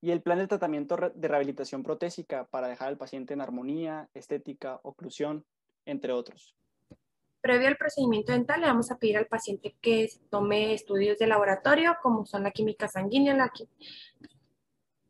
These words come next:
Speaker 2: previo al procedimiento dental, le vamos a pedir al paciente que se tome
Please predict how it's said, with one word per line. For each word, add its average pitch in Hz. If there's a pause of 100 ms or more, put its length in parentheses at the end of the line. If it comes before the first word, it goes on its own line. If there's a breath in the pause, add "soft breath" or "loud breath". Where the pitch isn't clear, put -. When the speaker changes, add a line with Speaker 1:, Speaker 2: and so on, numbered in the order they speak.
(1400)
Speaker 2:
previo 240
al 285
procedimiento 254
dental, 269
le 339
vamos 233
a 247
pedir 208
al 214
paciente 202
que 233
se 208
tome 208